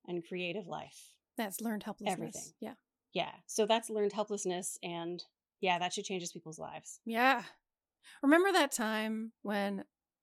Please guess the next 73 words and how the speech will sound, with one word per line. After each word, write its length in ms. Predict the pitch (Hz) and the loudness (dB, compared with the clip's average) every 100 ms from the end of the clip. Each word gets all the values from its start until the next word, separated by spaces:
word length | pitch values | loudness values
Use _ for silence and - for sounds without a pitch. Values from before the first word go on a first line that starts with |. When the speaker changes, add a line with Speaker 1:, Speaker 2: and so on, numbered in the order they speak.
| - | -4
Speaker 2:
I 100 | 214 | -2
had 160 | 220 | 0
to 60 | 208 | 0
move 160 | 208 196 | 0 -2
out 100 | 190 | -2
of 60 | |
my 80 | 190 | -2
house 300 | 208 196 214 | -2 -2 -2
'cause 180 | - 185 | -4 -4
we 100 | 190 | -4
sold 320 | - 185 208 | -2 -2 -2
it 200 | 220 - | -4 -6
or 140 | - 175 | -8 -4
we 160 | 190 | -4
rented 260 | 185 190 214 | -4 -4 -2
it, 240 | 226 254 - _ _ _ | -2 -4 -10 _ _ _
and 60 | 202 | -2
we 80 | |
were 80 | 196 | -2
trying 220 | - 208 | 0 0
to 60 | 208 | 0
buy 140 | 196 | 0
a 80 | 185 | 0
new 120 | 185 | -2
house, 380 | 202 202 202 214 | -2 0 0 -2
but, 200 | - 175 | -4 -4
like, 240 | 190 190 - _ _ | -4 -6 -10 _ _
it 100 | - | -4
was 140 | 202 196 | -2 -2
a 40 | |
mess 460 | 185 196 233 - - _ _ _ _ | 0 0 0 -4 -6 _ _ _ _
and 120 | 185 | -4
we 80 | 190 | -2
couldn't 220 | 240 208 | -2 0
move 100 | 202 190 | -2 -2
into 200 | 202 214 | 0 0
it. 200 | 226 - | -2 0
So 80 | 190 | 0
I 60 | |
was 140 | 208 196 | 0 -2
living 240 | 196 208 | -2 -2
in 100 | 202 | -2
your 140 | 196 | -2
house 240 | 214 220 247 | 0 0 2
for 100 | 285 | 2
six 240 | 269 294 294 | 2 2 4
weeks. 340 | 320 320 - | 4 2 0
Remember 200 | 302 339 | 2 2
that? 300 | 381 415 370 - | 2 2 0 0
Speaker 1:
Yeah, 360 | - 220 359 - | 4 6 4 2
Speaker 2:
And 100 | 208 | -2
it 40 | 214 | 0
Speaker 1:
I 20 | |
Speaker 2:
was, 200 | 220 196 | 2 2
Speaker 1:
do 120 | 196 190 | 0 0
remember 280 | 214 233 320 | 0 2 2
Speaker 2:
your 40 | |
Speaker 1:
that 100 | 302 226 | 6 4
Speaker 2:
house 80 | 196 | 4
Speaker 1:
with 60 | 226 | 4
Speaker 2:
was, 40 | |
Speaker 1:
your 80 | 220 | 4
Speaker 2:
like, 60 | 214 | 2
Speaker 1:
two 140 | 233 | 0
dogs 240 | 226 262 247 | 2 2 2
and 180 | 233 | 4
Speaker 2:
twelve, 120 | 220 214 | 4 4
Speaker 1:
your 80 | 214 | 0
cat. 260 | 262 285 - | -2 -2 2
Speaker 2:
yeah, 220 | 214 196 | 2 2
it 60 | 208 | -2
was, 120 | 208 | 0
like, 220 | 202 202 | -2 -2